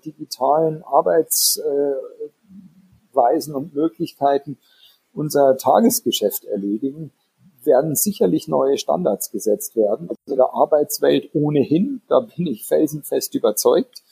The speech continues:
Ähm, das Ganze wird natürlich aber auch einen großen Einfluss haben auf das Thema, wie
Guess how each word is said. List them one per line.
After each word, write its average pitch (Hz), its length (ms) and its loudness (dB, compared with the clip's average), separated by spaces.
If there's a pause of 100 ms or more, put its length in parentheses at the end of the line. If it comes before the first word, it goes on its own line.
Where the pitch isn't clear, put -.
(560)
Ähm, 147 360 0 (100)
das 151 260 -2
Ganze 151 380 2
wird 147 180 4
natürlich 151 540 0
aber 131 240 4
auch 131 180 2
einen 127 240 -14
großen 143 460 -2
Einfluss 147 580 -2
haben 135 300 0
auf - 320 -2
das - 220 -4
Thema, 139 480 0
wie 143 160 -12